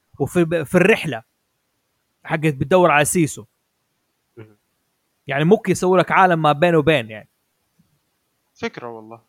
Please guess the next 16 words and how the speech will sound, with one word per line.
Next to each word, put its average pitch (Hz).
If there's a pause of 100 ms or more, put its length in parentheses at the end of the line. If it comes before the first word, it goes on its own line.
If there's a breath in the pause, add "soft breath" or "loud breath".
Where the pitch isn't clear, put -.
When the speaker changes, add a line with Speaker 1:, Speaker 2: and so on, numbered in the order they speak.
(160)
Speaker 2:
آه، 151
Speaker 1:
يعني، 160
Speaker 2:
صراحة 196
Speaker 1:
سووا 190
لك 208
Speaker 2:
أنا 202
Speaker 1:
ماتيريالز 180
يعني 120
قبل 175
ما 160
الست 160
سنين 170
Speaker 2:
هي 156
Speaker 1:
هذه. -
Speaker 2:
في 240
جاب، 160